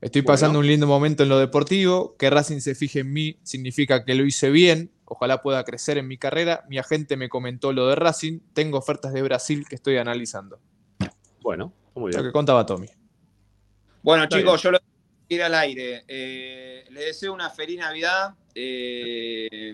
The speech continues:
Speaker 3: bueno, feliz año nuevo. Igual seguiremos con los micros. Eh, Ricky, abrazo. Abrazo, Rama. Eh, gracias por este año. Abrazo, Pepi.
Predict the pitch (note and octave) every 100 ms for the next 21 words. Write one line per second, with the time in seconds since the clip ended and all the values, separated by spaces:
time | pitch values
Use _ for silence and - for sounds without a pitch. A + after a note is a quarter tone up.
0 | G#2+ A2+ G#2+ F#2 A#2 C3 C3 B2+ B2 C#3+
1 | D3+ C#3 A#2+ B2 A#2 A2+ A#2+ B2 A2+ A2
2 | G#2+ C3 C3+ C3+ C3 C3 G#2 G#2 G2+ G2
3 | F2+ D#2 C#2+ B1 A#2 A#2 A2+ A2 B2 C#3
4 | - B2+ A#2+ A#2+ - A2+ B2 B2+ B2+ B2+
5 | B2 B2 B2 G#2+ G#2 G#2+ A#2 A2+ A2 A2
6 | G#2 B2 C3 A#2+ A#2 A#2 - A2 - C#3
7 | C#3 C#3 C#3 C#3